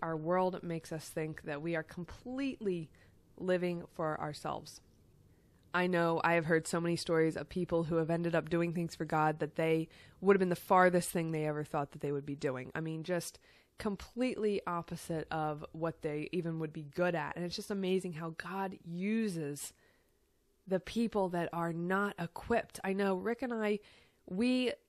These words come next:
recently were newly dating at the time, and we stepped into this role of being the sole youth leaders at our small church. And at the time, it was, like,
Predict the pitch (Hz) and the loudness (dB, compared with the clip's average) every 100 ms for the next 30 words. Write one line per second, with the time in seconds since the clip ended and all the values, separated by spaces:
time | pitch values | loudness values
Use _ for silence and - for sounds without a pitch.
0 | _ _ _ _ 190 233 254 254 202 214 | _ _ _ _ -2 2 2 2 2 0
1 | 185 175 180 247 254 196 185 180 180 180 | 2 0 2 2 2 2 2 2 0 -4
2 | 175 _ _ - 180 180 - 175 175 175 | -8 _ _ -2 0 -2 -2 0 2 0
3 | 175 170 180 208 208 180 - - - 202 | -2 0 4 4 4 0 -6 0 4 4
4 | - 196 190 185 185 170 170 - - - | 4 4 4 2 2 4 4 2 -2 -6
5 | _ _ _ _ _ _ _ - - 165 | _ _ _ _ _ _ _ -20 -10 2
6 | 185 196 185 170 165 185 180 180 - 165 | 6 8 6 4 4 4 4 2 -2 -4
7 | 170 - 185 185 180 180 175 165 160 156 | -2 2 4 4 2 0 0 2 2 2
8 | 156 151 - 160 156 - - 139 - - | 0 -2 -4 -4 -4 -4 -8 -8 -10 -12
9 | _ - _ _ _ 202 196 190 220 240 | _ -20 _ _ _ 4 6 6 2 0
10 | 269 285 247 233 240 233 220 - | 2 2 2 0 2 2 0 -6